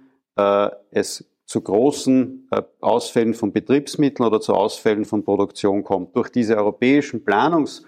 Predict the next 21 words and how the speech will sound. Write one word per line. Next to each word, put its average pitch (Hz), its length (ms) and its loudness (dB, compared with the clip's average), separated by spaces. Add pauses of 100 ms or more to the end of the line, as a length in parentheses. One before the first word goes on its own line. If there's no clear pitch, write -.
(200)
und 110 140 -2
Steuerungsmechanismen 120 1500 0 (640)
ist 131 280 0
das 143 120 2
aber 117 240 2
derzeit, 127 880 0 (160)
äh, 104 320 2 (160)
sehr - 300 0
gut 120 240 -4
in 113 100 2
der 107 80 2
Koordinierung. 123 880 0 (120)
Und 120 380 -2
man 117 140 0
muss 131 140 2
auch 127 140 0
dazu - 340 -2
sagen, 139 300 2
in 110 140 -2
den 104 120 -2
letzten 110 640 -2